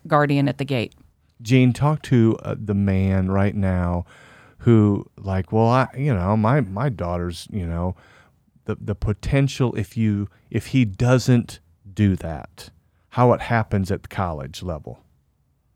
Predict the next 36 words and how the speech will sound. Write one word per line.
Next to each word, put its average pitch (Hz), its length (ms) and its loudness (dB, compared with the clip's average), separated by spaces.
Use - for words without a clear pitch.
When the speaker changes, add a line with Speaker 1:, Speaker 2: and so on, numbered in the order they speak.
Speaker 2:
Uh, 110 140 2
how, 117 200 4
how, 143 280 6
how 131 160 6
the, 117 300 4
um, 104 360 2
how, 120 260 2
how 117 220 2
his 135 260 2
daughter, 107 500 4
who's 113 200 0
now 117 180 4
twelve, 101 640 4
and 101 240 -6
pr-, - 80 -12
fast - 380 0
forward, 110 340 2
she's 104 220 -4
now 117 160 4
gonna 110 180 2
be 104 140 2
eighteen, 117 400 0
nineteen 120 360 4
years 110 200 4
old. 104 260 4
She - 140 -4
goes 117 200 4
away 117 120 4
to 110 80 4
college, 104 640 2
and 110 260 2
how 110 560 6
she - 220 -2
can 101 120 -2
be 104 100 2
trafficked, 107 720 -2